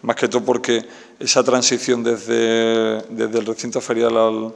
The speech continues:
al campo de gol hay que hacer, hay que hacerla con tiempo y con, y con la tranquilidad pertinente. Decir que allá arriba, pues, eh,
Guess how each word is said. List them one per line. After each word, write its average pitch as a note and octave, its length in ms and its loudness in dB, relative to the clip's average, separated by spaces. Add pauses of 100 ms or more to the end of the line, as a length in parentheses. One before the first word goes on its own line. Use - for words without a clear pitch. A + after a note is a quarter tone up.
(340)
al A#2 160 0
campo B2+ 300 6
de B2 40 8
gol C#3 200 8
hay C#3+ 80 4
que - 80 -4
hacer, B2+ 280 0
hay A#2+ 140 4
que G#2+ 80 -2
hacerla B2+ 300 2
con B2+ 180 -4
tiempo C3 400 0
y B2 80 0
con, G#2+ 400 -6
y A#2 80 -8
con A2+ 180 -4
la A2 120 2
tranquilidad A2+ 520 0
pertinente. A#2+ 680 -2 (420)
Decir B2 320 2
que - 80 4
allá B2+ 140 8
arriba, B2+ 360 8
pues, A#2+ 240 4
eh, A2+ 600 2